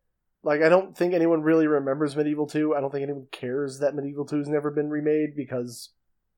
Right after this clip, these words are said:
w-, just play the first one. It, it, like, it's almost more medieval, but worse. So, like, I,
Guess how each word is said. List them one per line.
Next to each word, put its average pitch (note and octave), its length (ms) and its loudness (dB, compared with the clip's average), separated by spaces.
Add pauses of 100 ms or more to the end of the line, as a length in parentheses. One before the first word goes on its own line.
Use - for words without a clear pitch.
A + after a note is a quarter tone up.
(680)
w-, A#2+ 240 -14 (100)
just B2+ 280 -8
play B2 200 -4
the B2 120 -4
first B2 300 -8
one. C#3 320 -4
It, D3+ 200 -2
it, D#3+ 140 0
like, D#3+ 180 6
it's D#3+ 140 4
almost F#3+ 260 4
more D#3+ 200 6
medieval, F3 580 0
but C3+ 260 -2
worse. G#3+ 1080 4 (1300)
So, C3+ 300 -4
like, C3+ 340 -6
I, C#3+ 200 -4